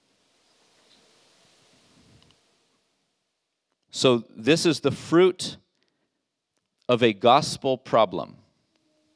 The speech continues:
This is where the gospel of grace comes into play. This is a fruit of a gospel problem.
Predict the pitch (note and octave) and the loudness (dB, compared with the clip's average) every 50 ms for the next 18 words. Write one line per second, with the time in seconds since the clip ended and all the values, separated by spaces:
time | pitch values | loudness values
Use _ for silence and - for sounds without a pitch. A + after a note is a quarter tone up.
0 | _ _ _ _ _ _ _ _ _ _ _ _ _ _ _ _ _ _ _ _ | _ _ _ _ _ _ _ _ _ _ _ _ _ _ _ _ _ _ _ _
1 | _ _ _ _ _ _ _ _ _ - A2 A#2 A2+ C#3 C3 A#2 C3 C#3 C#3+ C#3 | _ _ _ _ _ _ _ _ _ -6 -6 -4 -4 -4 -4 -2 -2 0 0 0
2 | C#3 A#2 B2 A#2+ A#2+ A#2+ - - C3 C3 C3 A#2+ A2 G#2+ G#2+ G2+ G2 F#2+ - - | 0 2 2 2 2 0 -4 -8 -6 -6 -6 -6 -4 -4 -2 -2 -2 -4 -8 -12
3 | - - - _ _ _ _ _ _ _ _ _ _ _ _ _ _ - - B2 | -16 -16 -18 _ _ _ _ _ _ _ _ _ _ _ _ _ _ -10 -4 -4
4 | A#2 A2 G2+ A2+ A2 G#2+ A2 G2+ - A#2 G#2+ F#2 F2+ F#2 A2+ A#2+ C3+ C3 A#2+ C3+ | -4 -2 -2 -6 -4 -4 -6 -6 -4 -2 -2 -2 -2 -2 -6 -6 -6 -8 -8 -10
5 | - - - - D3+ D#3 E3 - - B2+ A#2 A#2+ G#2+ A#2+ A2+ A2 A2+ A#2+ - A2 | -10 -8 -4 -2 -2 -2 -2 -2 -6 -6 -4 -4 -4 -2 -4 -4 -4 -6 -10 -10
6 | G2 - - G#2 F#2 E2 - C#2 A1 - - | -10 -4 -2 0 0 0 -2 -6 -12 -14 -18